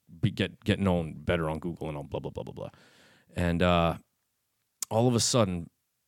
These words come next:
our, our sorta I T team, quote unquote, were like, "How the hell are you coming up personally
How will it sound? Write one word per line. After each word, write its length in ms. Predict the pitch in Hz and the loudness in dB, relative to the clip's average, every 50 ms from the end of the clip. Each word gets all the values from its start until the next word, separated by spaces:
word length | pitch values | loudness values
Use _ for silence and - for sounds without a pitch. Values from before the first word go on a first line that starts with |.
| _ _ _ _ _ _ _ - | _ _ _ _ _ _ _ -2
our, 240 | - 92 90 87 - | 0 2 2 0 0
our 180 | 90 90 87 - | 0 0 0 0
sorta 680 | - - 95 92 87 85 82 80 78 78 78 76 71 - - | 0 0 0 2 2 2 2 0 0 0 -2 -2 -4 -6 -4
I 220 | 87 95 101 107 | -2 0 2 2
T 240 | 101 - - 107 104 | 2 0 0 0 0
team, 340 | 95 - 95 90 85 90 90 | 0 0 -2 0 0 -2 0
quote 220 | - - 90 - - | 0 0 0 0 -2
unquote, 360 | 87 87 - 82 80 82 82 - | -4 -4 -2 -2 -2 -2 -4 -4
were 120 | - 90 92 | -4 -2 0
like, 320 | 90 82 73 - - - - _ _ _ _ _ _ _ _ _ _ _ _ _ | 0 0 -2 -4 -10 -18 -20 _ _ _ _ _ _ _ _ _ _ _ _ _
"How 200 | - 147 156 180 | -2 0 0 2
the 80 | 185 170 | 0 0
hell 280 | 139 120 147 151 135 | 0 2 4 6 6
are 80 | 113 98 | 6 6
you 260 | 92 87 95 117 - | 6 4 4 4 4
coming 320 | - - - 123 117 110 110 | 4 4 4 6 4 4 2
up 160 | 110 107 _ | 2 4 _
personally 800 | - 87 107 131 151 - - - 117 95 78 71 50 50 - | 4 6 6 4 2 0 0 0 -2 -2 -2 -4 -8 -12 -16